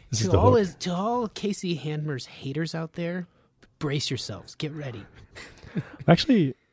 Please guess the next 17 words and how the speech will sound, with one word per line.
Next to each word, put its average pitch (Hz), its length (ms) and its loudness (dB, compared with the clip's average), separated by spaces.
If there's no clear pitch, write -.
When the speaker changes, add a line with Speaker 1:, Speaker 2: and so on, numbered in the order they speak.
Speaker 1:
I'm, - 160 -6
I'm 131 460 0
relatively 135 340 6
fortunate, - 380 4
I 98 40 2
think, 98 200 -2
in 101 80 -2
that 98 160 -2
I've 95 220 0
attracted 107 340 2
very 95 160 4
few 101 160 0
detractors - 480 -6
thus - 160 -6
far. 107 240 -6
So - 140 0
my, 92 160 4